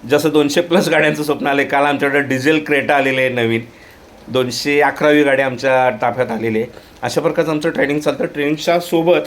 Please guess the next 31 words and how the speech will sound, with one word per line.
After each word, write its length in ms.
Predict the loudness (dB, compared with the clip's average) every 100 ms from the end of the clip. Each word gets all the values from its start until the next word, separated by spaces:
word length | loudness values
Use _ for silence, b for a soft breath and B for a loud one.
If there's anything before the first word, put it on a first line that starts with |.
| -8 B B B 0
रोड 240 | 2 2
सेफ्टी, 420 | 2 0 0 0
रस्ता 380 | 0 -4 -2 -2
सुरक्षा 440 | -2 -4 -4 -4
मोहीम 460 | 0 2 4 2 0 -6 B B B -2
राबवण्यामध्ये 640 | 0 2 2 2 2 0
आत्ताच 380 | -2 0 0 2
आम्ही 220 | 0 0
घंटागाडीच्या 640 | 0 -2 2 2 2 2 2
ड्रायव्हरांचा 500 | 2 4 2 -2 -4
सुद्धा 280 | -2 0
सन्मान 340 | 0 -2 -2 -2
केलेला 320 | -2 0 0
आहे. 200 | 0 -4 -6 B B -20 -20 -4
ड्रायव्हरांचा 560 | 0 2 4 2 0
सन्मान 400 | -2 0 0 0
आमच्या 300 | -2 -2 -2
इथं 100 | -2
होतोच. 440 | 0 -2 -2 -4 -6 B B B
अशा 200 | -2 0
प्रकारचं 400 | 0 0 -2 -2
हे 60 | -2
आम्ही 200 | -2 -2
ड्रायव्हिंग 300 | 0 0 -2
स्कूल 160 | -4
चालू 240 | -2 -2 -2
केलं 180 | 0
आहे 100 | 0 0 2
अ 200 | 2 4
दर्जाचं. 540 | 2 2 0 -2 -6 -8 B B B B -20 -10 -4
आपल्या 540 | -4 0 2 2 2